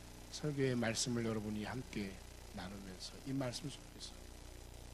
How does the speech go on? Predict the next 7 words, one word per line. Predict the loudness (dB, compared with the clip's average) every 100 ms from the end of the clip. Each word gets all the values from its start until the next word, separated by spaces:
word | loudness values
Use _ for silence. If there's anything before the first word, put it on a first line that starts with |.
| -2
내가 | 0 4 2
누구이고 | 2 2 4 4 2 2
이 | 4
세상의 | 4 6 6
기원은 | 4 2 2 2 0
무엇인가를 | 0 2 0 -2 -4 -6 -6
고민하면서 | -6 -6 -6 -6 -6 -6